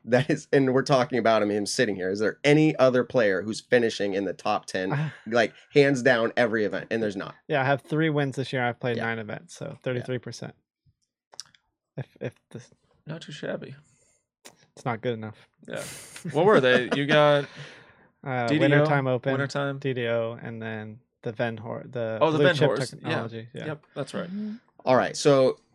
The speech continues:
Speaker 1: Hannah, you're sitting over there so patiently, just listening and
Speaker 4: <laughs>
Speaker 1: nodding, and
Speaker 4: Well, he hasn't really been on many podcasts.
Speaker 2: Well, and she already did a podcast earlier today too,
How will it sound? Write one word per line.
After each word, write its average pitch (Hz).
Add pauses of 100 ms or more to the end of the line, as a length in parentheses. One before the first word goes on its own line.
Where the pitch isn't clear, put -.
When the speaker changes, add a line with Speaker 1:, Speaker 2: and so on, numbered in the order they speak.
(180)
Speaker 1:
Hannah, 131
you're 131
sitting 127
over 120
there 110
so 120
patiently, 92 (140)
just - (160)
listening 107
and 85
Speaker 4:
<laughs> -
Speaker 1:
nodding, 98
and 85
Speaker 4:
Well, 277
he 294
hasn't 311
really 285
been 247
on 233
many 196
podcasts. 208
Speaker 2:
Well, 160
and 156
she -
already 170
did 160
a 147
podcast 123
earlier 135
today 110
too, 120